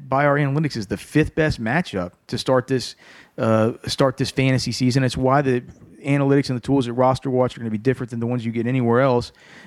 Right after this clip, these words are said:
Uh, we swerve, we, we, we zig while they zag. Um, in,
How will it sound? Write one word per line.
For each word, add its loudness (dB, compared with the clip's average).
Uh, 2
we 4
swerve, 2
we, -2
we, 0
we 0
zig 2
while 2
they 0
zag. -2
Um, 2
in, 2